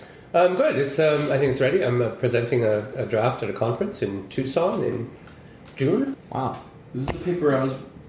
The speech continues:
Speaker 3: I looked at?
Speaker 1: I think so, yeah. I think
Speaker 3: Yeah.
Speaker 1: I looked at an earlier version of it.
Speaker 3: Are you gonna be in Tucson? Are you gonna get some time out in the desert or up in the
Speaker 1: Maybe, yeah. I think I'm gonna spend, uh, two or three days sort of traveling around.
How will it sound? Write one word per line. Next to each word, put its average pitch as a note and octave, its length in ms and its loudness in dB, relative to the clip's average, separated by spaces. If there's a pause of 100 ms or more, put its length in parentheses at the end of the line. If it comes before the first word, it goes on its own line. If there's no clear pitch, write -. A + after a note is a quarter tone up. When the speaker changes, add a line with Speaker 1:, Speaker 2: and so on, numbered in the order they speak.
(140)
Speaker 3:
I A#2+ 60 -6
looked C3 220 -2
at? - 380 -2
Speaker 1:
I E3+ 60 2
think B3 160 0
so, E2+ 240 0
yeah. G#2+ 240 2
I F2+ 60 0
think B2 120 -2
Speaker 3:
Yeah. C3+ 120 6
Speaker 1:
I G#2+ 40 4
looked G#2+ 140 -2
at G#2 80 -2
an - 100 -6
earlier G2 240 0
version G2 300 -2
of F#2+ 120 -8
it. - 60 -8 (280)
Speaker 3:
Are - 100 -2
you A#2+ 100 6
gonna B2 180 4
be A2+ 140 2
in G#2+ 100 -4
Tucson? B2+ 280 0
Are A2 40 -2
you G#2+ 60 0
gonna A2+ 120 2
get A2+ 140 -2
some A2 440 -4 (480)
time A#2 240 2
out G#2+ 160 0
in A2 80 -4
the A#2 80 0
desert A#2 340 2
or A2 40 2
up G#2+ 120 -4
in - 80 -6
the G#2+ 220 0
Speaker 1:
Maybe, B3 220 2
yeah. F#3 180 4
I D3 60 2
think E3 180 2
I'm D#3 80 2
gonna C#3+ 120 2
spend, B2+ 240 0
uh, A#2 180 2
two - 240 -2
or - 20 -2
three G#2+ 180 -2
days G2+ 260 0
sort G2 140 -6
of F#2+ 140 -10
traveling F#2+ 340 -4
around. F#2 320 -6